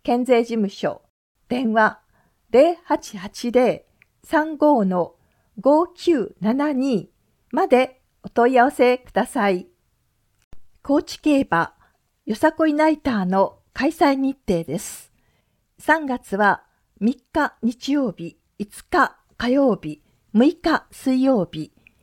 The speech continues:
十日日曜日、十一日月曜日、十二日火曜日、十七日日曜日、十九日火曜日、二十日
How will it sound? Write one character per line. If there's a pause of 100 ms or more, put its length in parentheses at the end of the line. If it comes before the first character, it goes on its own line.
(220)
十
日 (140)
日
曜
日、 (380)
十
一
日
月
曜
日、 (380)
十
二
日
火
曜
日、 (380)
十
七
日
日
曜
日、 (360)
十
九
日
火
曜
日、 (420)
二
十
日